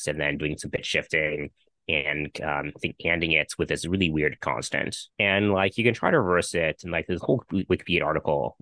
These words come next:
on this, the fast inverse square root. And you can figure out this actually is doing, like, a quick estimate and, like, one round of Newton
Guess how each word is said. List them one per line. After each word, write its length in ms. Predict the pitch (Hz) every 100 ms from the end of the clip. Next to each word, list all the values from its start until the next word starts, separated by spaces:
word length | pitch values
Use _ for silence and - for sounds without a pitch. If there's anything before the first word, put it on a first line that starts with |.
| -
on 300 | 78 73 71
this, 360 | 71 69 - -
the 60 |
fast 340 | - - 76 80
inverse 220 | 76 73
square 200 | - 85
root. 260 | 87 67 -
And 280 | 87 78 78
you 80 | 80
can 80 |
figure 200 | 85 101
out 180 | 87 82
this 180 | 82 90
actually 320 | 85 80 85
is 80 | 76
doing, 420 | 80 78 76 76
like, 460 | 76 - - - - -
a 20 |
quick 260 | - 95
estimate 460 | 85 - 90 76 71
and, 80 | 71
like, 120 | 71
one 200 | - 85
round 220 | 78 76
of 60 | 69
Newton 440 | 78 80 73 69